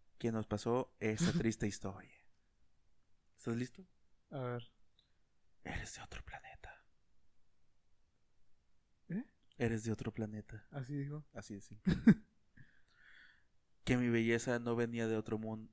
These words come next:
Speaker 1: que venía de otro mundo. Y se lo decía a cada chava que conocía. Obviamente solo después de mí.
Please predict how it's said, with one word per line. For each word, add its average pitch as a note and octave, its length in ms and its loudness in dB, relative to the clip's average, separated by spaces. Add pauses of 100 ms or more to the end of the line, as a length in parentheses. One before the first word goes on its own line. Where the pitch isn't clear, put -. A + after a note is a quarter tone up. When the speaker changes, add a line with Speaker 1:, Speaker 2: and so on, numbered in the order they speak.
(120)
Speaker 1:
que A2+ 80 2
venía A2 240 0
de A#2 40 2
otro A2 280 -2
mundo. A2 400 -8 (800)
Y A#2+ 80 -4
se C3 100 0
lo A#2+ 100 4
decía A2 260 2
a - 20 -2
cada A2 400 0
chava G#2+ 280 -2
que - 100 -20
conocía. G#2 500 -8 (1080)
Obviamente A#2+ 440 2
solo A2 240 2
después G#2+ 320 -2
de G#2 100 -6
mí. G#2+ 160 -12